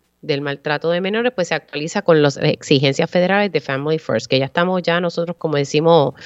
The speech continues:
eh, estamos bastante atrasados en, en ese proceso. El Departamento de la Familia comenzó la implementación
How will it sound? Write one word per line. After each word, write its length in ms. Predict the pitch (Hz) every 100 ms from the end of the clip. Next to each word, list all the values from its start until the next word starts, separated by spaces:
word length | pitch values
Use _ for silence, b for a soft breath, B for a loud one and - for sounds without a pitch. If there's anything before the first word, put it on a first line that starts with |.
| B B B B B B B -
eh, 540 | 156 131 120 113 85
estamos 380 | - - 151 170
bastante 400 | 196 175 156 151
atrasados 520 | 175 170 170 185 185 175
en, 280 | 147 135 -
en 240 | 143 139
ese 220 | 135 165
proceso. 480 | 160 151 131 143 135
El 140 | 143 151
Departamento 500 | 156 147 151 156 185
de 40 |
la 80 | 208
Familia 300 | 220 208 226
comenzó 400 | 226 175 156 175
la 100 | 190
implementación 920 | 202 190 170 147 139 - 147 139 139